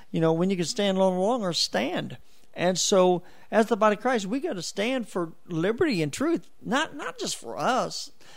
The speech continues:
You know, my concern, Rob, is, is, yeah, I'm concerned for us, but I'm really, my concern's for my children and, and other people's children and the children to come.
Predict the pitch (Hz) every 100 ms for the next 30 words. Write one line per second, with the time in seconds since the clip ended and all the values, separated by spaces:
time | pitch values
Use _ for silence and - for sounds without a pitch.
0 | - 214 247 185 190 294 294 220 220 190
1 | 185 202 165 156 - - 165 - 254 254
2 | 208 196 180 147 190 160 151 147 226 254
3 | - 160 156 - - - - - - -
4 | 392 381 165 180 285 294 240 247 208 180
5 | - - - - - 185 226 285 - 190
6 | 156 147 147 147 143 - - 185 180 185
7 | 349 - 220 165 135 - 147 143 143 180
8 | 190 160 240 233 226 185 - 285 359